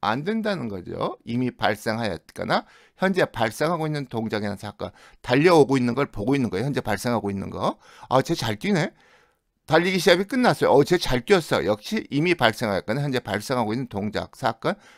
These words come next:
사람을 평가, 판단, 묘사하는 데 쓰인다.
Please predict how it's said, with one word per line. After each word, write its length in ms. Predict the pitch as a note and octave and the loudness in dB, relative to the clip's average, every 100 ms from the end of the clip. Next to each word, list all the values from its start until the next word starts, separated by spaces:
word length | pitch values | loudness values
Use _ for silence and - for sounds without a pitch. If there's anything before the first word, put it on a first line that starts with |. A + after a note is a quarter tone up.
| _ _ | _ _
사람을 500 | - A#2+ G2+ F3+ - _ _ - | 0 2 2 0 -4 _ _ -6
평가, 440 | F3+ E3 - E3 | -4 -2 0 0
판단, 460 | - C#3+ B2+ D3+ G#2+ | 0 -4 -2 -2 -2
묘사하는 480 | G#2 D#3+ G#3+ G3 | -4 0 0 0
데 100 | B2+ A2+ | -4 -6
쓰인다. 600 | A2 F2 - B2+ F2 | -8 -10 -8 -8 -8